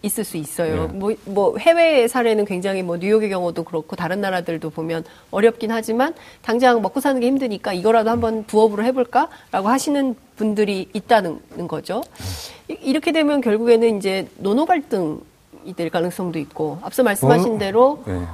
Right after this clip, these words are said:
Speaker 1: 어, 노동자성도
Speaker 2: 네.
Speaker 1: 인정받기 없죠. 왜냐하면 자영업자가 될 테니까.
Speaker 2: 그렇죠.
Speaker 1: 예.
Speaker 2: 네. 그, 그러니까 이, 이 부분, 이 부분,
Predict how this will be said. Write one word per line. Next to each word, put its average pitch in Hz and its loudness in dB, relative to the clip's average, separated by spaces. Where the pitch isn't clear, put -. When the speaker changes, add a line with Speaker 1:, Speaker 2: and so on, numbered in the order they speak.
Speaker 1:
어, 185 -2
노동자성도 208 0
Speaker 2:
네. 87 -4
Speaker 1:
인정받기 208 0
없죠. 151 -8
왜냐하면 208 2
자영업자가 190 2
될 143 -10
테니까. - -6
Speaker 2:
그렇죠. 104 0
Speaker 1:
예. 165 -6
Speaker 2:
네. 160 -6
그, - -10
그러니까 139 2
이, 139 2
이 165 2
부분, 151 0
이 160 0
부분, 147 2